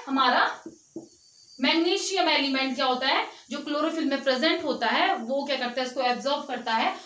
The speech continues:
और क्लोरोफिल कहाँ प्रेजेंट होता है, हमारे mesophyll सेल में स्पेशली प्रेजेंट होते हैं। ठीक है, mesophyll सेल्स में प्रेजेंट होते हैं। लास्ट वीडियो में आप देख सकते हो कहाँ पे mesophyll सेल्स, mesophyll सेल्स के बारे में बताया हुआ है। ठीक है, अब इतना समझ में आ गया। अब हम यहाँ पे जो मेन देख रहे थे,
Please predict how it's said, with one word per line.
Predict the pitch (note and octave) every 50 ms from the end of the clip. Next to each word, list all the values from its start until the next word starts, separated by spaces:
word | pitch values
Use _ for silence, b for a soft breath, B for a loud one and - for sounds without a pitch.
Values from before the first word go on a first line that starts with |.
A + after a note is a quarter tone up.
| - - -
और | C4 C4
क्लोरोफिल | C#4 D4 D4 D#4 E4+ E4 E4 D#4 D#4
कहाँ | D#4 D4 D4+ D#4 D4+
प्रेजेंट | D#4 D#4 D4+ D4+ D4+ D4+
होता | D4+ D4+ D4+
है, | D4+
हमारे | D4 C#4+ C#4+ C#4+ - A#4+ - - - B B B B B B
mesophyll | C#4 D#4+ F4+ - G4 F#4+ F4 E4+ D#4+
सेल | D#4 D#4 C#4 B3+
में | C4 C4
स्पेशली | C4 - C4+ B3 B3+ D4 F4+ F4
प्रेजेंट | D4 C4+ A#3 A#3+ A3+ A3 G#3
होते | G#3 G3+ - G#3
हैं। | G3+ -
ठीक | - D#4+ D4 D4+
है, | D4
mesophyll | C4+ C4 B3+ C#4 C#4 C#4 B3+ B3+ -
सेल्स | C4 A#3+ B3 C#4+
में | D4+ D#4
प्रेजेंट | C#4+ B3+ A#3 A#3+ A#3 A3+
होते | A#3 A3+ A3+ B3+
हैं। | F4 - - B B B B B B
लास्ट | A#3+ A#3 A#3 A#3 -
वीडियो | B3 G#3+ A#3 A#3
में | A#3
आप | G#3 G3
देख | G#3+ D4+ D#4+ D#4
सकते | D#4 - - - C4
हो | C4+ - -
कहाँ | - C4+ C4+ C#4 C#4
पे | D4 C4+
mesophyll | B3+ A#3+ A#3 A#3 A3+ A#3 A3+ A3
सेल्स, | A#3+ A#3 G#3 - - - - A#3 A#3
mesophyll | B3+ C4+ - D4 D4 - C#4+ D4 D#4 D4+
सेल्स | - B3 A#3 A3+ -
के | B3
बारे | A3+ G#3 G#3 C4+
में | G4 F4+
बताया | F4 - B3 G#3+ G3 F#3+
हुआ | F#3+ F#3+
है। | F#3+ - - -
ठीक | D#4+ D#4 G#4
है, | G#4 - - B B B B B B B B B B
अब | - E4+ E4+
इतना | F4 - G4 G4
समझ | - E4+ F4+
में | F4+ F4 F#4 F4+
आ | F#4
गया। | - G#4 G4+
अब | - F#4 F#4+
हम | F#4+ F4+ E4+
यहाँ | E4+ D#4+
पे | D#4+ E4+
जो | - D#4+
मेन | C#4+ C#4+ D#4+ F4+ F4+
देख | E4 D4 A#3
रहे | A#3+ A3+ A3+
थे, | C4+ G4 B4